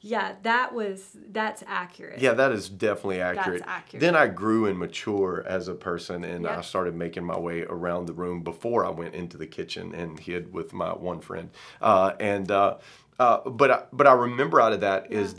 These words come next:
Speaker 2: that, man, you were, you were so upset at the end of the night. And you
Speaker 1: Yeah.
Speaker 2: said, "Man, I don't, don't leave me alone." And I,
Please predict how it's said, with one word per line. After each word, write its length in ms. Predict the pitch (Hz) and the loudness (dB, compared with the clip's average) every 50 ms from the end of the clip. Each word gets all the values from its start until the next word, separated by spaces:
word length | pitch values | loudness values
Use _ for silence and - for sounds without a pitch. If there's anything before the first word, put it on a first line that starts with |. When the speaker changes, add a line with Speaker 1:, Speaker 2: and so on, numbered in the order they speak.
| 110 98 | 0 0
Speaker 2:
that, 240 | 95 90 - - _ _ | 0 0 -2 -8 _ _
man, 380 | - 104 113 123 120 107 98 92 | -8 -4 0 0 0 0 0 -2
you 140 | 113 135 123 | -2 -2 0
were, 280 | 104 95 92 - - - | 0 0 0 -2 -4 -6
you 160 | 110 135 127 | -4 -2 0
were 140 | 101 90 87 | 0 0 0
so 360 | - - - 127 110 98 76 | -2 -2 -2 0 0 2 0
upset 420 | - - - - 127 117 92 85 | -2 -4 -4 -2 0 0 0 -2
at 80 | 82 - | -4 -8
the 100 | 92 92 | -8 -8
end 100 | 90 85 | -6 -6
of 60 | 80 | -6
the 80 | 85 87 | -6 -6
night. 300 | 92 104 101 90 - - _ _ _ _ _ _ _ _ _ - | -4 -4 -4 -6 -8 -12 _ _ _ _ _ _ _ _ _ -6
And 200 | 110 107 98 98 | -4 -2 -2 -2
you 60 | 95 | -4
Speaker 1:
Yeah. 60 | 101 | -4
Speaker 2:
said, 420 | 95 - 101 92 92 87 90 - | -4 -2 -2 -2 -2 -4 -8 -10
"Man, 320 | - 98 101 95 90 87 - | -6 -4 -2 -2 -2 -4 -6
I 220 | - 64 85 82 | -6 -6 -6 -6
don't, 440 | 82 85 87 101 95 95 - - 104 | -8 -6 -4 -2 -2 -2 -4 -6 -6
don't 380 | 90 107 98 101 95 - 90 90 | -2 0 0 0 -2 -4 -6 -6
leave 280 | 101 110 113 110 - 92 | -4 -4 -4 -6 -6 -6
me 260 | 90 90 90 87 - | -6 -6 -6 -8 -6
alone." 580 | - 80 85 90 113 131 131 98 82 87 87 - _ _ - _ _ _ - | -6 -4 0 2 2 4 2 2 0 -4 -10 -14 _ _ -20 _ _ _ -4
And 180 | 110 107 98 | -2 0 2
I, 140 | 95 95 - | 2 0 0